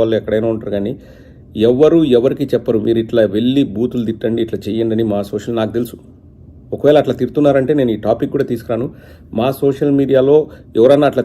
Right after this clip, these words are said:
తిడితే కూడా పర్సనల్గా ఎన్నో ఇన్సిడెంట్స్లో నేను కానీ లేకపోతే సోషల్ మీడియా హెడ్ కానీ అట్లా ఎవరైనా చేసి అలా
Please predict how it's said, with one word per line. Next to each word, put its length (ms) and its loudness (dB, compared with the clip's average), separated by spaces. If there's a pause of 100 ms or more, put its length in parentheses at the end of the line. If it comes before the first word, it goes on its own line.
తిడితే 360 0
కూడా 160 4 (580)
పర్సనల్గా 540 2 (160)
ఎన్నో 240 4 (140)
ఇన్సిడెంట్స్లో 500 -2 (300)
నేను 220 2 (100)
కానీ 220 2
లేకపోతే 640 0 (960)
సోషల్ 380 -2
మీడియా 260 6
హెడ్ 220 0 (140)
కానీ 260 2 (160)
అట్లా 160 -2 (400)
ఎవరైనా 360 6 (640)
చేసి 300 2
అలా 140 4